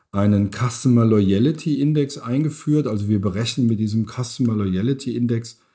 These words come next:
ähm, die Zufriedenheit unserer Kunden und zwar mit dem Mittel Voice of Customer. Und Voice of Customer fragt an allen Kundenkontaktpunkten, ähm, unsere Kunden, wie denn das Erlebnis mit Mewa, also mit der Marke Mewa, war.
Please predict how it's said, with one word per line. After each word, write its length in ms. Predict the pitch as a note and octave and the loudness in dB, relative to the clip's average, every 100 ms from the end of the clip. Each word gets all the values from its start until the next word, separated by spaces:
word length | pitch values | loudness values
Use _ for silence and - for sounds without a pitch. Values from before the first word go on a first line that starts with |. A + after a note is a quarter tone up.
| _ _ _ - | _ _ _ -4
ähm, 400 | G#2 G2+ G2+ F#2+ | 0 2 2 0
die 100 | G#2+ | -2
Zufriedenheit 600 | - A2+ - D3+ C#3+ B2 | -4 -8 0 2 4 2
unserer 320 | A#2+ C3 B2 G#2 | 0 0 0 -2
Kunden 480 | - F#3+ A#2 F#2+ | 0 2 2 0
und 360 | - F#2+ F2+ - - | -2 -6 -6 -12 -12
zwar 220 | - A2 | -2 4
mit 180 | A#2 A#2+ | 4 6
dem 100 | A2 | 4
Mittel 440 | B2+ C#3 B2+ - - - - | 6 4 2 0 -18 -20 -4
Voice 360 | G#2+ B2+ F3+ F#3 | 4 6 6 4
of 180 | F#2+ - | -6 -8
Customer. 680 | - F2+ - B2 B2+ F3+ | -8 -6 -2 0 0 -2
Und 160 | D#3+ G2 | -6 -2
Voice 220 | G#2+ C3 | 0 2
of 140 | B2+ | -2
Customer 640 | - C3+ - D3+ C#3 B2+ B2 - | -4 -6 -4 0 2 0 -4 -20
fragt 480 | - - A2+ B2+ - | -16 -4 -2 -2 -4
an 160 | A#2+ A#2 | -4 -2
allen 320 | A2 C3 C#3 | 0 0 0
Kundenkontaktpunkten, 1600 | - D3+ C#3+ B2 A#2 B2 C3+ _ - C#3 C#3 - B2+ A#2+ A#2+ - - _ _ | -2 -4 -2 -2 -4 -4 -12 _ -6 -2 -2 -2 2 2 2 -8 -20 _ _
ähm, 340 | A2 A2 A2 A2+ | 0 2 4 4
unsere 380 | C#3 C#3+ C3+ B2 | 2 4 2 0
Kunden, 480 | - C3 C3+ C#3+ | 2 2 2 0
wie 140 | B2+ C3 | 2 4
denn 160 | C3+ | 4
das 160 | B2+ A#2+ | 2 0
Erlebnis 500 | B2 A2 A2 C#3+ - | 0 2 2 -2 0
mit 180 | B2 - | -2 0
Mewa, 420 | G#2 A2+ C#3 - | 0 0 -2 -2
also 220 | G#2+ F#2+ F#2 | -4 0 0
mit 160 | F#2 | 0
der 80 | F2+ | -2
Marke 340 | E2 E2 F2 | -6 -8 -6
Mewa, 420 | G#2 G2+ G#2 G#2 A#2 | -4 -2 -4 -6 -2
war. 360 | E3+ F2 - | -4 -4 -12